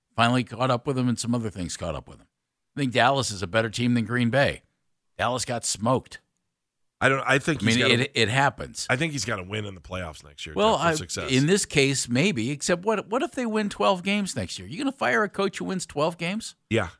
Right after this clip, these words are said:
Speaker 1: Even Jerry Jones wouldn't fire a coach who won twelve games.
Speaker 2: You,
Speaker 1: You
Speaker 2: you
Speaker 1: go
Speaker 2: g-
Speaker 1: twelve and five, I don't think you're gonna get fired.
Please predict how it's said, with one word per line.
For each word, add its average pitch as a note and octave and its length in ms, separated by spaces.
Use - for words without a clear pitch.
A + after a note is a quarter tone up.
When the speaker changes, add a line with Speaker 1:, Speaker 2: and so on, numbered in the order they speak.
Speaker 1:
Even G3 240
Jerry F3+ 360
Jones C3 580
wouldn't G#2 260
fire G#2+ 280
a E2 60
coach F2+ 380
who A#2 80
won G#2 180
twelve F#2+ 320
games. D#2+ 400
Speaker 2:
You, A2 220
Speaker 1:
You B2+ 100
Speaker 2:
you D3 60
Speaker 1:
go G#3 120
Speaker 2:
g- G#3+ 60
Speaker 1:
twelve G#3+ 280
and F#3 140
five, F#3+ 320
I D#3 80
don't F3 120
think F3+ 140
you're F3+ 100
gonna F3+ 160
get F3+ 140
fired. F#3+ 460